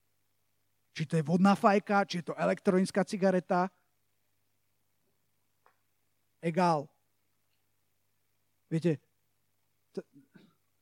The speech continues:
hovorí vám niečo rádium?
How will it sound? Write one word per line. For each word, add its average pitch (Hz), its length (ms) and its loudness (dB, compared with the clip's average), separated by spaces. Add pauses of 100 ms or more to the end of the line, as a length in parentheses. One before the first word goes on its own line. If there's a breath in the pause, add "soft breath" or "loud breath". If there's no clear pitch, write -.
(1400)
hovorí 175 240 2
vám 170 160 0
niečo 165 160 -2
rádium? 156 560 -2